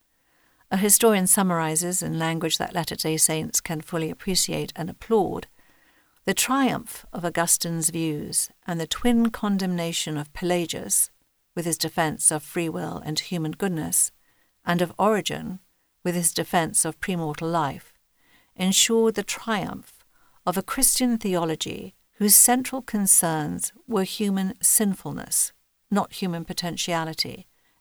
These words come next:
divine determination, not human freedom and responsibility.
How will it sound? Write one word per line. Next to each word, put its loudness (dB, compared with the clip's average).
divine 2
determination, -2
not 0
human -4
freedom -4
and -4
responsibility. -4